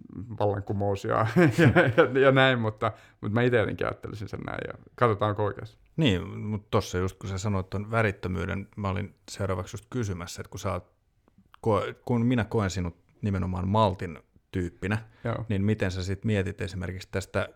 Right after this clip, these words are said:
Speaker 2: äsken mä nostin esille perussuomalaiset, mut
Speaker 1: Joo.
Speaker 2: mites nyt sit tää esimerkiksi toinen puoli, että kun siellä on, tota, nuoret aikuiset tel-, pistänyt teltat pystyyn Maaskulle, onko sekään sit oikea tapa sun mielestä?
Speaker 1: Joo, mä itse asiassa, e-, e-,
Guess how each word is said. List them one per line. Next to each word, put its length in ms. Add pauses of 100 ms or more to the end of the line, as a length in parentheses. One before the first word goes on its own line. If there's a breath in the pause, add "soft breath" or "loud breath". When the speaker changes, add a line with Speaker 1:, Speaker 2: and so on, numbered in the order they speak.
(160)
Speaker 2:
äsken 300
mä 120 (140)
nostin 300
esille 200
perussuomalaiset, 1000
mut 140
Speaker 1:
Joo. 80
Speaker 2:
mites 220
nyt 140
sit 280
tää 260 (440 loud breath)
esimerkiksi 520
toinen 300
puoli, 260
että 100
kun 100
siellä 220
on, 200 (300)
tota, 420
nuoret 360
aikuiset 500
tel-, 160 (260)
pistänyt 360
teltat 320
pystyyn 340
Maaskulle, 400
onko 140
sekään 380
sit 140
oikea 320
tapa 300
sun 220
mielestä? 340
Speaker 1:
Joo, 260
mä 200 (100)
itse 220
asiassa, 220
e-, 340
e-, 260